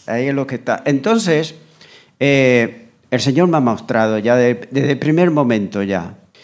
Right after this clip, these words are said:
Sabemos que tenemos, eh, para mediados del mes que viene, tenemos oración y ayuno como iglesia. ¿Os acordáis? Vamos a estar orando, nos vamos a unir en oración con toda España, orando, etcétera, etcétera.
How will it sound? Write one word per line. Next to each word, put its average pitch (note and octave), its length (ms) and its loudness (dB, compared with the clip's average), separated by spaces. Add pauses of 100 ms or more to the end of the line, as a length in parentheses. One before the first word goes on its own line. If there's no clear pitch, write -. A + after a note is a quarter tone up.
(220)
Sabemos C#3+ 600 0
que D3+ 120 0
tenemos, C#3 1000 0 (200)
eh, B2+ 400 -2
para A#2 520 2 (580)
mediados B2+ 520 0
del A2 200 -4
mes C3+ 220 -4
que A#2 180 -6
viene, B2+ 480 0 (840)
tenemos D3 520 0 (200)
oración A#2+ 520 -2
y C3+ 100 0
ayuno G#2+ 500 -4 (300)
como A2 260 -4
iglesia. G2+ 600 -4 (280)
¿Os G#2 100 -10
acordáis? C#3 680 -4 (880)
Vamos G#2 260 0
a - 20 0
estar G#2+ 240 0
orando, D3 360 2
nos C#3+ 120 0
vamos A2 560 -2
a - 100 -18
unir B2+ 540 -4
en G#2+ 160 -8
oración D3 720 0
con B2+ 260 -8
toda B2 180 -4
España, D3 640 -2
orando, A#2+ 420 0
etcétera, G#2+ 420 -6
etcétera. F#2 360 -8